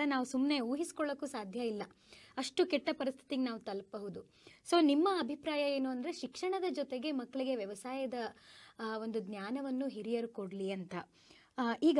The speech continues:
ನೀವು ತಂತ್ರಜ್ಞಾನದ ಬಗ್ಗೆ ಎಲ್ಲ ಮಾತಾಡಿದ್ರಿ ಸರ್. ತಂತ್ರಜ್ಞಾನ ಬಂದಾಗ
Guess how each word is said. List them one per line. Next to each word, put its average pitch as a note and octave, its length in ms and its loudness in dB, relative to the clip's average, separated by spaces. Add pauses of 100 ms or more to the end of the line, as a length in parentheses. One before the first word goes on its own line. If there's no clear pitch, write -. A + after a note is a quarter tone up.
(420)
ನೀವು D4+ 180 6
ತಂತ್ರಜ್ಞಾನದ D4+ 680 0
ಬಗ್ಗೆ G#3+ 260 -4
ಎಲ್ಲ G#3 180 0
ಮಾತಾಡಿದ್ರಿ F#3+ 600 -8
ಸರ್. F#3 200 -12 (400)
ತಂತ್ರಜ್ಞಾನ F4+ 680 4
ಬಂದಾಗ C4+ 440 -2